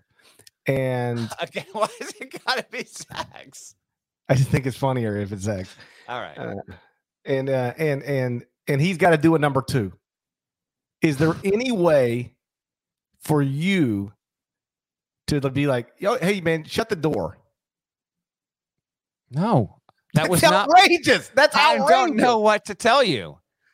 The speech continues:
Speaker 1: It's
Speaker 2: There,
Speaker 1: outrageous.
Speaker 2: there was clearly,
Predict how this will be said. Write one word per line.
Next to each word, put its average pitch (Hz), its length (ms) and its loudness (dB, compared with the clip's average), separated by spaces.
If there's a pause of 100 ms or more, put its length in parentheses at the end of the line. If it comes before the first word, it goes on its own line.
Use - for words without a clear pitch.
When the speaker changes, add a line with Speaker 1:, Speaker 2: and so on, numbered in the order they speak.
(260)
Speaker 1:
It's - 80 -4 (100)
Speaker 2:
There, 302 140 6
Speaker 1:
outrageous. 170 340 2
Speaker 2:
there 233 220 2
was 190 240 -4
clearly, 214 960 -4